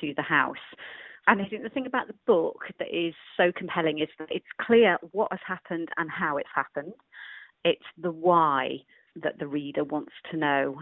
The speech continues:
I just found it very powerful. As a reader, you become a voyeur, and there's this feverish and oppressive sort of narrative which makes it impossible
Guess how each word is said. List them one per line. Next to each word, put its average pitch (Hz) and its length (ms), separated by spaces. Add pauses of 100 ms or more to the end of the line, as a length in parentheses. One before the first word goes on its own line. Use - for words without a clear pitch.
(120)
I 185 100
just - 180
found 214 160
it 151 120
very 175 300
powerful. 160 720 (120)
As 180 120
a 190 60
reader, 175 380
you 160 320
become 165 400
a 156 80
voyeur, 156 720
and 151 180
there's 156 140 (260)
this - 80 (380)
feverish 170 400 (640)
and 170 100
oppressive 165 580 (120)
sort 175 140
of 156 80
narrative 160 800 (500)
which 160 200
makes 160 240
it 165 80
impossible 156 640